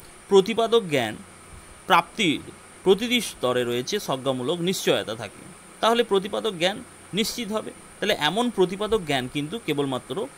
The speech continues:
গণিত শাস্ত্রেই পাওয়া যায়। তাহলে এই জ্ঞান প্রাপ্তির মধ্যবর্তী সে সংযোগকে বলা হয় প্রমাণ, এবং সেই সংযোগ আবিষ্কার করে প্রজ্ঞা বা যুক্তি। সংযোগ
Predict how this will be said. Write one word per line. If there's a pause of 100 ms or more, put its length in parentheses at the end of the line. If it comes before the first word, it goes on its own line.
(520)
গণিত
শাস্ত্রেই
পাওয়া
যায়। (800)
তাহলে
এই
জ্ঞান (380)
প্রাপ্তির (300)
মধ্যবর্তী
সে
সংযোগকে (680)
বলা
হয়
প্রমাণ, (240)
এবং
সেই
সংযোগ
আবিষ্কার
করে (500)
প্রজ্ঞা
বা
যুক্তি। (640)
সংযোগ